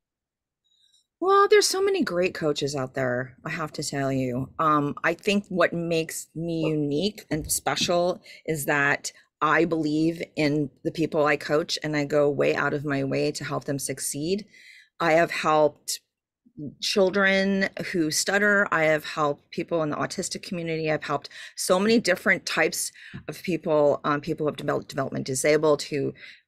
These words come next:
wanna express themselves more. Not, so not just actors and not just people who are professionals. Um, I really love helping people, and I love being a part of someone's journey, and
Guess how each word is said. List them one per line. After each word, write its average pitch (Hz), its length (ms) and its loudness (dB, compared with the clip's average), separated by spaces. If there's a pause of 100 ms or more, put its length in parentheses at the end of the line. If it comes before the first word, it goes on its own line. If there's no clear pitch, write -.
wanna 156 240 0
express - 380 -2
themselves 160 420 -6
more. 160 300 -2 (160)
Not, 214 320 -2
so 202 160 0
not 208 260 2
just 175 400 2
actors 202 640 -2 (320)
and 170 120 -2
not 170 180 2
just - 280 -2
people 165 280 -2
who 160 140 -6
are 151 80 0
professionals. 175 880 -6 (380)
Um, 151 400 0 (180)
I 202 420 2 (140)
really 180 400 -2
love 160 220 0
helping 143 380 -6
people, 135 420 -6
and 143 140 -2
I 143 80 -2
love 143 280 -2
being 139 160 -4
a 143 80 -6
part 139 220 -4
of 135 40 -8
someone's 131 360 -6
journey, 127 560 -4
and 147 200 -4